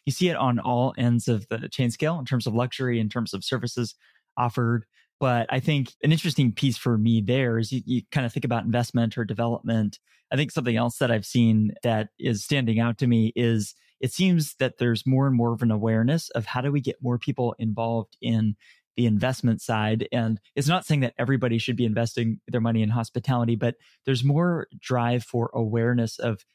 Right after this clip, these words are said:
how does the money work in hospitality? 'Cause for so long, that has only been controlled by a couple of people or a couple of large organizations.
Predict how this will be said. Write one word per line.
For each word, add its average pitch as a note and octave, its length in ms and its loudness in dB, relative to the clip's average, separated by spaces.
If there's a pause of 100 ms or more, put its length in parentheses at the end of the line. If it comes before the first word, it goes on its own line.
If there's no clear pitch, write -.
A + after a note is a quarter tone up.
(100)
how D3 140 -2
does D3+ 160 -2
the B2 120 0
money B2 480 0
work A2 200 -6
in A2+ 80 -2
hospitality? A2+ 580 -6
'Cause B2 180 -4
for C#3+ 120 -4
so E3+ 200 0
long, B2+ 440 2 (400)
that C3+ 220 0
has C3+ 100 -2
only C3 220 2
been A#2 220 2
controlled A#2+ 360 0
by A2+ 100 0
a A2 60 -4
couple D#3+ 260 0
of C3 80 -4
people C#3+ 300 -4
or A#2 120 0
a G#2+ 60 -4
couple B2 240 -4
of G#2+ 40 -2
large B2 280 0
organizations. A#2 920 0